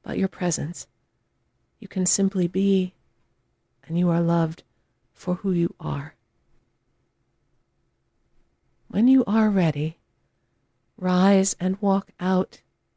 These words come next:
into the dark night. Perhaps there's snow on the ground, reflecting the light from the moon and stars. Look up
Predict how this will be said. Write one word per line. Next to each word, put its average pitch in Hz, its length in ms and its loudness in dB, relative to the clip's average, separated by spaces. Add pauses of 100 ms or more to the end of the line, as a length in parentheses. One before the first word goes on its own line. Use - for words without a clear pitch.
(360)
into 190 260 -2
the 185 140 0
dark 180 420 -2
night. 165 420 -2 (2000)
Perhaps 190 400 -2
there's 180 200 0
snow 185 340 2
on 160 120 0
the 165 80 -2
ground, 147 400 -4 (500)
reflecting 175 500 -2
the 170 80 2
light 170 280 2
from 165 200 -2
the 165 60 0
moon 170 500 0
and 165 260 -6
stars. 151 560 -6 (1800)
Look 190 220 -6
up 214 200 0